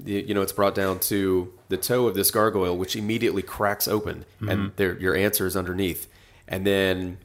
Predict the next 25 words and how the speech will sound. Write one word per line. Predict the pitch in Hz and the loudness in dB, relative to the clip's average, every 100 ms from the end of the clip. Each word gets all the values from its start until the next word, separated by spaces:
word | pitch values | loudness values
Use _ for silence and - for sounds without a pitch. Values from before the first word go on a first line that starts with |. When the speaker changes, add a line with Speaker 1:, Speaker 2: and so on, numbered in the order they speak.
| - | -4
Speaker 1:
your | 98 | 0
answer | 87 98 98 | 0 0 -2
is, | 92 - - - - - - - - | -2 -2 -6 -20 -20 -20 -20 -10 0
uh, | 98 95 92 87 90 - - - - - | 2 4 2 0 -4 -10 -20 -20 -18 -6
it's | 107 - | 0 0
continuing | - 120 180 175 131 | 2 4 4 6 4
to | |
be | 107 117 | 4 4
answered | 170 113 104 | 4 0 -4
through | - 107 107 104 101 | 0 2 4 4 4
this, | 101 98 - - - | 4 4 0 -6 -4
like | 101 | -2
I | 104 | 0
said, | 104 101 | 0 0
this | 95 | -2
jarring | 90 95 101 98 | -2 2 4 2
close-up | - 104 92 | 2 0 0
of | 92 | -4
the | |
doors | 92 101 101 92 - - | 2 4 4 2 -2 -6
flying | - 98 95 95 | -4 -2 0 2
open. | 92 92 90 90 - - | 2 0 -4 -6 -10 -2
There's | 92 90 | -2 0
Dana. | 104 101 78 - - - - - - | 2 2 0 -6 -16 -20 -20 -16 0
Um, | 104 98 92 87 | 2 4 0 -8